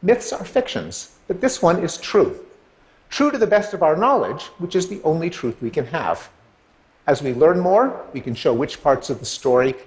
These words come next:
continue to be true and which ones false, as any of them might be,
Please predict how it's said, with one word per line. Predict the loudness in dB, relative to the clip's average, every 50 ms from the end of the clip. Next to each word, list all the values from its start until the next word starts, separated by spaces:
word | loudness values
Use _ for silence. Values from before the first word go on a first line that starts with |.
| -10 _
continue | -8 -2 0 2 4 4 4 4
to | 2
be | -2 -4 -6
true | -6 -4 -2 0 0 0 -2 -6 _ -8
and | -4 -4
which | -4 -4 -6 -4 -2
ones | -2 -2 -2 -6 -6
false, | 2 4 6 6 6 4 2 -4 -6 -10 -14 -20 _ _ _ _ _ _ _ _ _ _ 2
as | 2 2 4
any | 2 4 4 6 4
of | 4 4
them | 4 2 4
might | 4 2 2 0 -2
be, | -4 -4 -4 -6